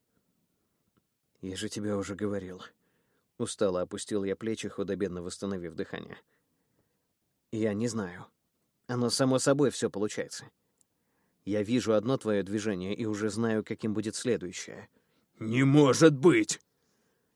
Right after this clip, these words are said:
Воины десятилетиями изнурительно тренируются, чтобы достичь такого уровня мастерства.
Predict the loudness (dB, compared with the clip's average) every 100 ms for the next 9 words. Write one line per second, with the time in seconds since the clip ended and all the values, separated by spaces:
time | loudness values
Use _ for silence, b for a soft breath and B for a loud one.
0 | _ _ _ _ _ -18 -4 0 2 0
1 | -2 0 0 0 2 6 6 6 2 2
2 | 4 4 6 6 6 4 4 4 4 4
3 | 4 4 2 4 4 4 0 2 2 2
4 | 0 2 8 10 10 8 2 2 4 2
5 | 2 -2 -4